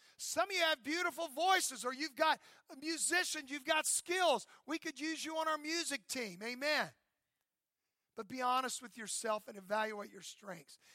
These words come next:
And finally, the last point I want to make is in order to invest your talents, you also need to cooperate with other believers. I want the praise team and the band to come on up.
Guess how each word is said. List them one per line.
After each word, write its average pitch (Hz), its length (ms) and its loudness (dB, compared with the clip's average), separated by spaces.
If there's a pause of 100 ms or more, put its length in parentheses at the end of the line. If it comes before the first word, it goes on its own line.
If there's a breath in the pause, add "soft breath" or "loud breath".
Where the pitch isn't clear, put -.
(100 soft breath)
And 202 140 -6
finally, 262 400 0
the 220 100 -2
last 226 300 0
point 233 200 -6
I - 20 -2
want 214 180 -6
to 202 80 -10
make 196 300 -4 (840)
is 196 140 -6
in 208 100 -6
order 233 280 0
to 220 60 -4
invest 214 380 -4
your 220 100 -14
talents, 202 440 -4
you 190 80 -4
also 208 300 -2
need 208 160 -12
to 175 60 -12
cooperate 202 1000 4 (200)
with 196 240 -8
other 180 360 0 (340)
believers. 170 800 -8 (880)
I 226 60 0
want 269 140 2
the 254 80 -12
praise 247 360 0
team 247 220 -4
and 214 80 -10
the 196 60 -12
band 220 240 0
to 202 60 -12
come 220 200 -6
on 214 160 -2
up. 214 180 4